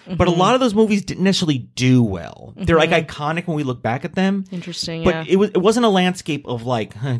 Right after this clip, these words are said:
Speaker 1: another jackpot."
Speaker 2: Yeah, well, I think about Lord of the Rings, too, and this, like, combination of, like, history, fantasy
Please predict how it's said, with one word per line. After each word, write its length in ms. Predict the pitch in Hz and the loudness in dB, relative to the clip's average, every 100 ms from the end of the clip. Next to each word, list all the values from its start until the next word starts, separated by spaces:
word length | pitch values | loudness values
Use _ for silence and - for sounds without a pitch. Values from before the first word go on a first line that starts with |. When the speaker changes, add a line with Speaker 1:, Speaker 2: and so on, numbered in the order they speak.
| - | -2
Speaker 1:
another 240 | 120 131 | 0 0
jackpot." 640 | 123 143 143 - 98 92 - _ | 2 2 0 -4 -6 -6 -10 _
Speaker 2:
Yeah, 320 | 185 185 180 185 | -4 0 2 4
well, 100 | 262 | 2
I 80 | |
think 180 | 269 392 | 2 -2
about 300 | 453 381 294 | 2 2 0
Lord 160 | 185 180 | -4 -4
of 40 | |
the 100 | 160 | -4
Rings, 420 | 147 143 147 147 | -2 -4 -2 -4
too, 260 | - 170 160 | -4 -2 -2
and 120 | 151 | -2
this, 180 | 151 - | -4 -2
like, 240 | 151 143 - _ | -2 -4 -10 _
combination 720 | - 156 156 147 143 - 160 | -6 -4 -2 0 0 -2 -2
of, 120 | 151 156 | -4 0
like, 280 | 147 127 | 0 -2
history, 640 | - 170 - - 170 156 151 | -6 -8 -6 -4 -4 -4 -6
fantasy 920 | - 131 135 135 151 - 180 180 180 | -4 -2 -2 -2 -2 0 0 -2 -4